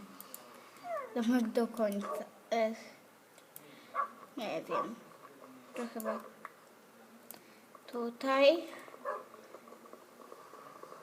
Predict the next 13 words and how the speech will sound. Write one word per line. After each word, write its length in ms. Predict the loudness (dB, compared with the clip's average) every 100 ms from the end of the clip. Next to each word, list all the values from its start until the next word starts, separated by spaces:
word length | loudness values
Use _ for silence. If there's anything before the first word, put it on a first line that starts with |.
| -10
Muszę 380 | -8 -4 -4 -4 -6 -12 -16 -8 -2 -2 -2 -18 -6
układać 640 | -4 -2 2 4 6 2 2
dobrze 380 | 0 0 -2 -4
te 240 | -2 -2
wełny. 680 | 0 2 4 4 4 2 0 -2 -4
Teraz, 280 | 0 4 2 2
y, 240 | 2 4 2 -2 -12 -18 -8
właśnie 460 | -2 2 4 4 2
chciałam. 320 | 0 2 0 -2 -14 -16 -18 -20 -18 -16 -16 -16 -4
Wszystkie 600 | -4 -4 -12 -2 -2 0
się 160 | -4
pchają. 920 | -4 -8 -16 -8 -4 0 0 0 2 0 -2 -10 -16 -16 -14 -14 -14 -14 -18 -16 -14 -10 -10 -10 -14 -14 -14 -18 -14 -2
Ża-, 340 | 2 6 6